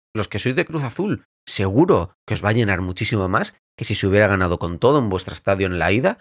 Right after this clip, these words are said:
y luego en la vuelta hubierais sufrido más no poder y a lo mejor hubierais perdido. Imaginaros que conseguís ganar la final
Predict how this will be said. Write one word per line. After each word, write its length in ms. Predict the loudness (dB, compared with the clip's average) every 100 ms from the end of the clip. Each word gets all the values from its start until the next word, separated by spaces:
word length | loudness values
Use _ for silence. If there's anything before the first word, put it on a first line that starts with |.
| -2
y 80 |
luego 180 | 0 2
en 60 | 2
la 100 | 2
vuelta 360 | 2 0 -2 -2
hubierais 380 | -2 2 2 0
sufrido 280 | -2 -2
más 140 | -2 -4
no 100 | -2
poder 200 | -2 0
y 60 | 0
a 40 |
lo 60 | 0
mejor 220 | -2 0
hubierais 240 | 0 -2
perdido. 480 | -6 -10 -8 -12 -14 _ -2
Imaginaros 880 | 0 2 0 -2 -2 -2 -6 -10 -16 -10
que 100 | -6
conseguís 400 | -4 -2 -4 -4
ganar 380 | -6 -4 -6 -8
la 120 | -12
final 560 | -10 -2 0 0 -4